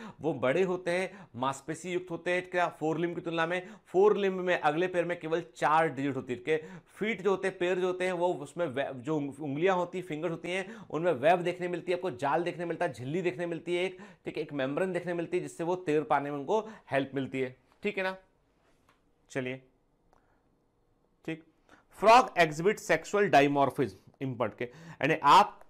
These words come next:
मेल फ्रॉग जो है वो फीमेल फ्रॉग से आपको अलग दिखाई पड़ेगा, and मेल और फीमेल जो है वो डिफरेंट। जब दोनों डिफरेंट होते हैं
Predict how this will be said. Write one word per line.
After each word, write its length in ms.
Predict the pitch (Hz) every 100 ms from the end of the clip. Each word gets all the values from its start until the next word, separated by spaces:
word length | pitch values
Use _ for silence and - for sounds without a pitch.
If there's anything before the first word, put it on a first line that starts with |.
| - 127
मेल 300 | 143 190 220
फ्रॉग 360 | - 170 180 160
जो 80 | 165
है 140 | 156
वो 160 | 139 196 190 - _
फीमेल 300 | 160 160 175
फ्रॉग 240 | 175 151 151
से 120 | 170
आपको 340 | 143 - 185 220 - - -
अलग 240 | 151 160
दिखाई 200 | 139 131
पड़ेगा, 260 | 117 117 110 - -
and 180 | 123 135
मेल 260 | 143 175 208
और 240 | - 185
फीमेल 340 | 175 175 175 180
जो 80 | 170
है 80 | 156
वो 420 | 175 196 190 - -
डिफरेंट। 560 | 110 160 160 165 117 95
जब 160 | 127 131
दोनों 240 | 139 156
डिफरेंट 360 | 127 123 180 196
होते 220 | 190 -
हैं 360 | 185 202 208